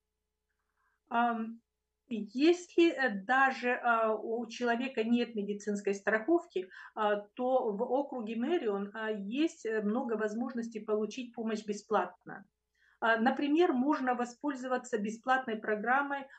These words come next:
Oregon Tobacco Quit Line, орегоновская программа для бросающих курить.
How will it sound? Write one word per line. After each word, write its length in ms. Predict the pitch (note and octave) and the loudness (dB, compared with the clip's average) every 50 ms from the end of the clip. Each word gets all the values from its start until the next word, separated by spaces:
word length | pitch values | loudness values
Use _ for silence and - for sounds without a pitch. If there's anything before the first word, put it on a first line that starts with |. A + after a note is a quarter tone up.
| - _ - | -20 _ -2
Oregon 400 | A#3+ C4 C#4+ C4 B3+ C4+ B3+ - | 0 0 2 0 0 -2 -4 -4
Tobacco 580 | - A3 G3+ A3+ A#3 A#3+ A#3 A3+ A3 A3 A3 - | -4 0 2 4 4 4 2 0 0 -2 -2 -2
Quit 200 | A#3 A#3 A3+ A3+ G#3+ | -6 -6 -6 -4 -2
Line, 340 | F#3+ F3 E3+ D#3 D#3+ E3 - - | 0 0 0 0 -4 -6 -2 2
орегоновская 640 | G#3 G3+ G#3 G3 A3+ A3+ G#3+ G#3+ G#3+ - - G#3 | 2 2 4 2 2 0 0 0 0 -2 -2 -2
программа 520 | G3+ G3+ A3 G#3+ G#3 B3+ C4+ D4 C#4+ C4 A#3+ | -2 0 -2 -2 -2 0 0 0 0 0 -2
для 300 | G3+ F#3+ G3+ B3 C4 B3 | -2 -2 -2 -2 0 0
бросающих 720 | A3 A3+ G#3+ G#3 - - A#3+ A#3+ A#3+ A3+ - - G#3 G#3 - _ | 0 0 -2 0 0 0 0 0 0 -2 -8 -10 -12 -14 -12 _
курить. 400 | - A3+ A3 G3 D#3 - - - | -8 -6 -4 -4 -6 -8 -14 -20